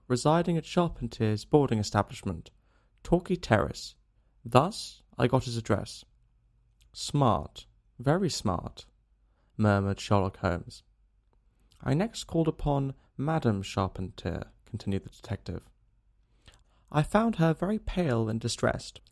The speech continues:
Her daughter was in the room too, an uncommonly fine girl she is too. She was looking red about the eyes,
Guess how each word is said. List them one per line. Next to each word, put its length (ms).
Her 120
daughter 360
was 160
in 100
the 80
room 260
too, 420
an 120
uncommonly 580
fine 340
girl 340
she 200
is 220
too. 320
She 140
was 140
looking 340
red 380
about 280
the 120
eyes, 520